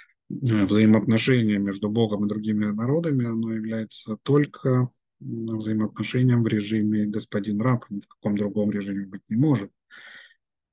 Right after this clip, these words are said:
Или, по крайней мере, такой вопрос, э, как бы за этим, может быть, скрывается, и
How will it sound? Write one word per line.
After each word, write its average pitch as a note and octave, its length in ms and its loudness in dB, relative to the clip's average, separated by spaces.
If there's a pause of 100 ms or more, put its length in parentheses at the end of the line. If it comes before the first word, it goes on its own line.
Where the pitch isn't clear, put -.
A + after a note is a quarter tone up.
(140)
Или, A#2 320 -6
по A2 140 -4
крайней D3 260 2
мере, C#3+ 160 4
такой B2+ 300 0
вопрос, A#2 720 0
э, A#2 40 -10 (280)
как G2+ 220 -10
бы G2 120 -8
за G2 140 -8
этим, G2 340 -10
может F#2+ 200 -8
быть, - 120 -18
скрывается, D#3 680 0
и A2+ 320 -10